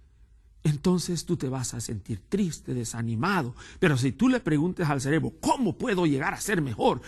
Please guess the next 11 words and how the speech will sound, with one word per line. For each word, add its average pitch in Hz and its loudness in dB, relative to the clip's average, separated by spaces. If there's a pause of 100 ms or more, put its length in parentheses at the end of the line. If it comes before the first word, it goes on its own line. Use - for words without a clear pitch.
(220)
¿Cómo 359 6
puedo 285 4
resolver 175 4
este 160 0
problema?". 135 0 (1800)
Quiero 190 2
que 175 -2
sepas 123 -6 (1120)
que 117 2 (800)
Dios 226 2 (640)
ha 262 2